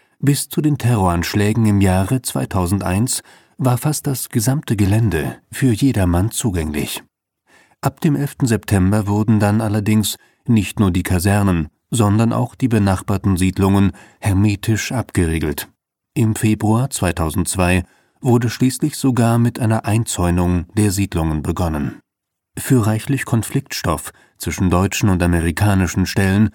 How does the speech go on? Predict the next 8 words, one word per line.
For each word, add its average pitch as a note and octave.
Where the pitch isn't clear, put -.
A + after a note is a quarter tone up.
sorgte A#2
aber B2+
ab A2+
neunzehnhundertachtundsechzig G#2
noch A#2+
eine A2+
andere G#2+
Sache. D2+